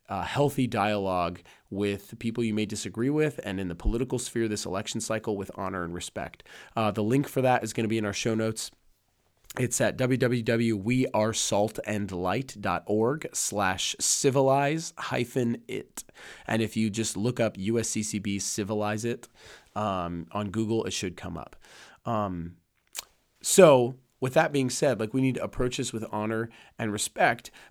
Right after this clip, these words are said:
But I think a lot of times we, um, you know, we're trying to have this activism and involvement on a level that is so far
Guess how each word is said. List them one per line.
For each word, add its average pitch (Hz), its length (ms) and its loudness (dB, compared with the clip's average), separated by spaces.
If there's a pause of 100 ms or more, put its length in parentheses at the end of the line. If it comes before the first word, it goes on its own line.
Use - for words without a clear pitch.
But 139 100 6
I 143 80 6
think 233 240 -2
a 185 60 8
lot 135 280 8
of 139 60 6
times 113 640 -2
we, 117 460 2
um, 110 480 -4
you 123 120 -6
know, 127 120 2
we're 127 180 2
trying 160 400 -2
to 127 60 -2
have 123 200 -4
this 110 240 -6
activism 113 720 -4
and 98 120 -4
involvement 101 680 -4 (160)
on 113 280 -2
a 110 120 -4
level 104 480 -2
that 117 180 -2
is 101 100 -4
so 123 460 -2
far 120 640 -4